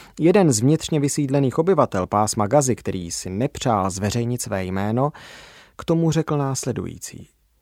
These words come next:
„Žádné hnutí odporu neobětuje své lidi za politické zájmy.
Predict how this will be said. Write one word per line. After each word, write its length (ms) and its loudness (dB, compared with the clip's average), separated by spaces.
„Žádné 680 6
hnutí 460 2
odporu 680 4
neobětuje 800 4
své 340 0
lidi 380 2
za 200 2
politické 840 2
zájmy. 600 -2